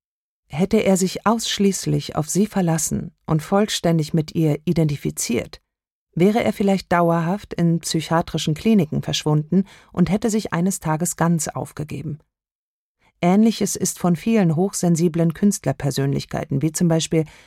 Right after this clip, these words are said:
Robert Schumann, Camille Claudel oder Friedrich Hölderlin bekannt. Man kann nur staunen,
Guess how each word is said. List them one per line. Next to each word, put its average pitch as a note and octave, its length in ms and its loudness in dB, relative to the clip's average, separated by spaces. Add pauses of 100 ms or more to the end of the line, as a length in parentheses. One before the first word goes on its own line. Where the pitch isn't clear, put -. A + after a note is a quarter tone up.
(160)
Robert E3+ 400 2
Schumann, G3+ 600 2
Camille F3+ 300 4
Claudel D#3+ 640 2
oder D3+ 260 2
Friedrich D3+ 580 -2
Hölderlin D#3 500 0
bekannt. - 440 -12 (1500)
Man E3+ 140 4
kann G#3 180 2
nur G#3 140 4
staunen, E3 760 0